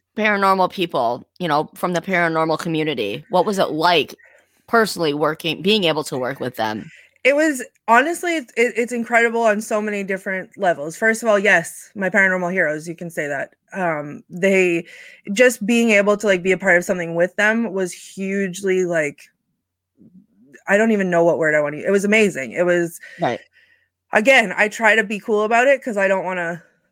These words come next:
Speaker 2: like, look like I'm fangirling, but I, I
Speaker 1: Yes.
Speaker 2: am. Like,
Speaker 1: <laughs>
Speaker 2: it is. It's a big deal. And then on the other hand, it's incredibly validating to someone like me who is sensitive to,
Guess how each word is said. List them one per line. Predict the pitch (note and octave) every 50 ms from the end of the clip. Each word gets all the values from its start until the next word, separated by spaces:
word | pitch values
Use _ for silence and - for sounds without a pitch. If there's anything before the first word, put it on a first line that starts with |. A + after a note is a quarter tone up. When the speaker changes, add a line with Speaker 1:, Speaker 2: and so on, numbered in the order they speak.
| _ _ _ _ _ _ _ _ _ _ _ - G3 - -
Speaker 2:
like, | G3 F3 F3 E3 -
look | G3+ G3 -
like | G#3+ G3 F#3+ G3+
I'm | F#3 F#3
fangirling, | G#3 G3 F3 F#3 G3 G#3+ A3+ A#3 A#3+ B3 A#3+ G#3+
but | G3 F#3 - E3+
I, | G3 G#3 A3+
I | A3
Speaker 1:
Yes. | A3+ A#3 G3+ G#3 G#3 G#3+ B3+
Speaker 2:
am. | D4+ - E4 G4 D#4 A#3 G3 F#3+ A3 - - B3+
Like, | A#3 A3 G3+ G3 A3+ A3+ B3 - - - - - _ _ _
Speaker 1:
<laughs> | _ _ _ _ _ _ _ -
Speaker 2:
it | A3+ A3 A#3
is. | D#4+ E4 G#3+ D3 C3 F#3 - A3+
It's | A3+ A3+ A3 - A#3+
a |
big | G#3 A#3+ B3 A#3 G#3
deal. | A3 F#3+ E3+ D#3+ D3 C3
And | - F3 G#3 A3+ A#3
then | A3+ A3+ A3+ A3 A3 G#3+ - _ _ _ _ _ _ _ _ -
on | - G#3+ G#3+ G#3+
the | G#3+ G#3
other | F3+ A3+ C#4 E4 D#4
hand, | C4+ A#3+ A3 G#3+ G3+ F#3+ F3 - _ _
it's | - G#3 G3+ F#3+ - - - - _ _ _ _ _ _ -
incredibly | G#3+ A3 G#3+ - - A#3 G#3+ A#3+ A#3+ B3 B3 A#3+ G3
validating | F#3 F#3+ F3+ F3 F3 F#3 G3+ A3 A3 B3+ C4+ C4+ C#4+ D4+ D4+ C#4+ D4 D4 _ - - - - _ _ _ _ _ _ _ -
to | - A#3
someone | - C4 B3+ B3+ B3+ A#3+
like | A3 G3+ F#3+ G#3+
me | B3+ C4+ B3+ A#3+ A3+
who | G#3+ G3 A3+ A3+ A3 G#3+ G3+ G3+ G3 - - _ _ _ -
is | A#3+ C4+ C4+ C4+ C4 A#3+ A3+ - -
sensitive | - - A3+ G#3+ G#3+ A3+ A3+ B3+ A#3 A#3 A3+ A3 A3+ -
to, | - A3+ G#3 G#3 G#3 F#3